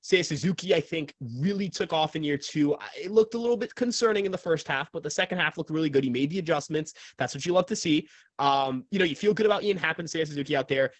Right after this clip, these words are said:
Christopher Morel had a really nice year. I know Christopher Morel, like, his, his, his underlying metrics don't look great 'cause he just, he does not make good swing decisions,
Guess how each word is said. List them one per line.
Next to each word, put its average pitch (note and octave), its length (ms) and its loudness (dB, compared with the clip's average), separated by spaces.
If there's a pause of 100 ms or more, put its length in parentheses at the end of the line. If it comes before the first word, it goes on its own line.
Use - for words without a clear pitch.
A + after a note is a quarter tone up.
(120)
Christopher A3 340 6
Morel C#3 360 2
had C3 380 -8
a A#2+ 180 -6 (120)
really D#3 280 2
nice C3+ 300 -4
year. C3 300 0 (300)
I A#3 60 6
know C#4 100 4
Christopher G#3+ 280 2
Morel, D#3+ 300 6
like, C#3 180 -2
his, C3 380 -6 (240)
his, D#3 360 -2
his F3+ 160 0
underlying C#4 420 4
metrics F3 340 -2
don't E3 140 0
look D3+ 160 2
great C3 300 -2
'cause C3 160 -2
he C3 80 -4
just, C3 200 -4 (180)
he D3+ 120 -2
does D#3 220 4
not C#3 300 -2
make C#3 180 -2
good C#3 180 2
swing B2 200 -2
decisions, D#3+ 480 0